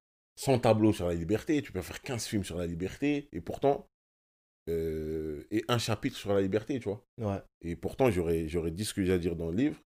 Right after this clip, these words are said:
Speaker 1: et je peux, je peux, après, je peux li-, je peux l'imager, je peux le mettre en contexte, le mettre en scène de, de plusieurs manières différentes, tu vois.
Speaker 2: Et, et, comme tu, tu me dis que, hum, à la base, c'était pas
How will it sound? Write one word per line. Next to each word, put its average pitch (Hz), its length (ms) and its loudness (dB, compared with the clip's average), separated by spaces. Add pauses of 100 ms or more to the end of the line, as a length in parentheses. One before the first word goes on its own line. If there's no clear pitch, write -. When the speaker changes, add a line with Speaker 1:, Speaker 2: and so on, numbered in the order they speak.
(120)
Speaker 1:
et 82 100 -8
je - 80 -12
peux, 87 180 -8
je - 120 -14
peux, 87 160 -2
après, - 280 -6
je 117 100 -8
peux - 80 -8
li-, 87 200 -6
je - 100 -16
peux 90 100 -4
l'imager, 98 720 4 (140)
je - 60 -20
peux 90 80 -2
le 87 60 0
mettre 95 220 2
en 92 60 -2
contexte, 95 420 -2
le 92 80 0
mettre 87 220 -2
en 90 80 -2
scène 104 180 -2
de, 80 180 -4 (520)
de 82 60 -12 (100)
plusieurs 98 260 2
manières 92 280 0
différentes, 113 400 -2
tu 80 80 -10
vois. 92 180 -10 (1600)
Speaker 2:
Et, 139 60 -10 (320)
et, 131 80 4 (300)
comme 214 180 6
tu, 147 160 -10
tu - 80 0
me 143 80 6
dis 214 160 2
que, 127 200 10
hum, 113 460 2 (500)
à 104 80 4
la 104 80 8
base, 135 140 8
c'était 107 160 2
pas 123 160 4